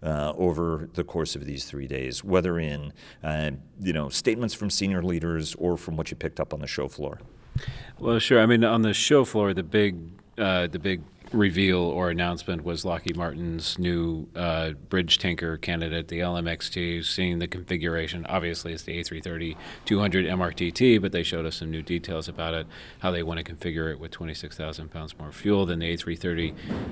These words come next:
Speaker 2: uh, M R T T, and, um, with, uh, jad C two mission stations, three consoles in the back,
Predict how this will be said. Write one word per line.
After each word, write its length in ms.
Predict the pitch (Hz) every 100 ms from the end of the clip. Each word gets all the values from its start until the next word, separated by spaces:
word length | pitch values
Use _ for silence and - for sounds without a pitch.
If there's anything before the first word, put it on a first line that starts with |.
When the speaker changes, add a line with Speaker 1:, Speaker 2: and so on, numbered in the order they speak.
| -
Speaker 2:
uh, 280 | 82 85 87
M 160 | 104 101
R 140 | 95
T 200 | 92 95
T, 480 | - 107 110 104 - 92
and, 440 | 90 87 85 78 -
um, 520 | 87 82 82 80 80 - -
with, 260 | 101 90 90
uh, 120 | 82
jad 260 | 80 82 -
C 100 | 80
two 160 | 82
mission 280 | 80 80 78
stations, 600 | - 80 76 78 78 -
three 340 | - 92 85
consoles 640 | 80 87 80 - 78 71 -
in 80 | 78
the 60 |
back, 380 | 73 78 73 -